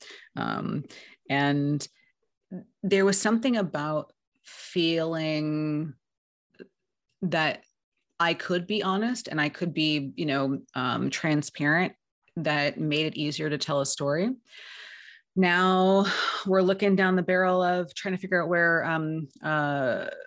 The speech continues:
where streaming is gonna go. You know, like, I'm, I'm, I'm, I cannot pretend that I know absolutely anything about this part of the, uh, of the film world. Like, I understand porn,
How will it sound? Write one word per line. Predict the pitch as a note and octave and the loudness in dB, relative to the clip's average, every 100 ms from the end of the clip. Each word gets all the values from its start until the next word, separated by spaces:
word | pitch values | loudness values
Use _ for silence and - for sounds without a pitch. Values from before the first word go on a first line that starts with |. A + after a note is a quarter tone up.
| - - | -18 -4
where | E3+ E3+ | 2 2
streaming | E3 - F3 F#3+ G3 | 2 0 0 2 2
is | F#3+ | 0
gonna | E3 | -2
go. | D#3+ D#3 A3 C#4+ _ | -2 0 0 -4 _
You | D#3+ | -6
know, | D3 D#3 | -4 -2
like, | C#3+ C3 | -4 -4
I'm, | C#3+ C#3 D3 C#3+ - - - - _ - | -4 -2 -4 -6 -10 -20 -20 -20 _ -2
I'm, | E3+ - | 0 4
I'm, | F#3 F#3+ | 2 2
I | E3 E3+ | -2 -2
cannot | - A3 B3 - | -2 0 0 0
pretend | A#3+ A3+ G3 G#3+ A3 | -2 0 2 2 2
that | E3+ | 2
I | E3 D#3+ | 0 -2
know | E3 D#3+ D#3 D3+ - _ _ _ - | -4 -4 -2 -4 -8 _ _ _ 0
absolutely | F3+ F3+ - F3+ E3 | 0 0 -2 -4 -2
anything | D#3 E3 F3 E3+ | -2 -2 -4 -4
about | D#3 D3 | -2 -2
this | D3 - | -6 -4
part | D#3+ D#3 | -2 0
of | D3+ C#3+ | -2 -6
the, | C#3+ C#3+ C#3 | -6 -2 0
uh, | C3+ C3+ C3+ | 2 2 0
of | - C#3 | -2 -6
the | C#3+ | -6
film | C#3 D3+ | -4 -4
world. | E3 E3+ A3 A3+ | -2 0 -2 -2
Like, | C3 B2+ - | -4 -6 -8
I | - | -4
understand | D3 D3 C#3 C3 | -2 0 -2 -4
porn, | - D3 F3 | -4 -4 -2